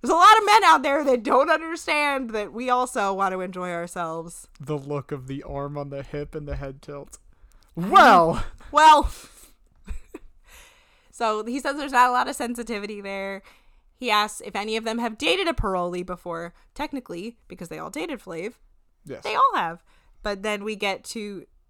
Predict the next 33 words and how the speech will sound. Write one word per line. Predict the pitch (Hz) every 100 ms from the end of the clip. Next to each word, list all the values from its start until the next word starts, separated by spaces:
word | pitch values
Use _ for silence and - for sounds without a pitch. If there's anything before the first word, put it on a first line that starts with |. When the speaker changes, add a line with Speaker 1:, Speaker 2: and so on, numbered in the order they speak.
| _
Speaker 1:
Shay | - - 180 180 175 180
and | - 175 170 175 _
Flav, | - 175 175 170 -
a |
flashback | - 180 180 - 175 175 _ _ _
to | -
Shay | - 175
and | 170
Flav | - 170 170
making | 180 175 185
out | 180 180
on | 180
the | 175
bed | 175 170 175
that | 180
I | 190 202
don't | - 185 185
really | 196 190 180
remember, | 180 175 175 175
but | 175 185
I |
easily | 220 240 208 180
could | 175
have | 165
just | 165 -
pushed | 170 - 165
it |
out | 151 156
of |
my | 160
mind. | 156 156
Speaker 2:
It | 175
happened. | 160 139 135 131